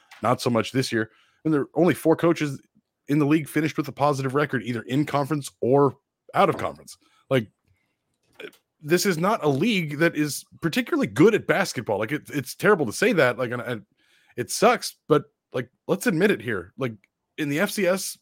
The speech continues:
football, Big Sky, right there with the Missouri Valley, the fucking cream of the crop. But Big Sky basketball, it's an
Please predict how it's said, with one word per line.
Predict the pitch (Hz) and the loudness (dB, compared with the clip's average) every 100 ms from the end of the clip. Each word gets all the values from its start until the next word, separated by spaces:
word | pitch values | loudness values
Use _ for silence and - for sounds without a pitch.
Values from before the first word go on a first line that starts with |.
| _ | _
football, | 175 175 220 240 - _ _ - - | -4 2 2 2 -2 _ _ -20 2
Big | - 214 | 2 2
Sky, | - 226 254 254 _ _ - | 2 4 4 0 _ _ 2
right | 214 214 | 2 4
there | 202 | 2
with | 190 | 2
the | |
Missouri | 180 151 165 156 | -4 -2 0 0
Valley, | 139 131 110 | 2 2 2
the | 101 113 107 - | 0 -4 -4 -12
fucking | - 165 123 | -4 -4 -4
cream | - 175 | -4 -2
of | 160 | -2
the | |
crop. | 147 131 95 - - - _ _ | 0 0 0 -8 -16 -20 _ _
But | - 135 _ - | -4 -4 _ -16
Big | 202 214 | -14 -14
Sky | - 233 | -12 -10
basketball, | 131 131 190 269 - 277 311 - _ _ _ _ _ _ - - - - - | -6 -8 -6 -8 0 0 0 -6 _ _ _ _ _ _ -20 -20 -20 -20 -16
it's | 170 | -8
an | - | -6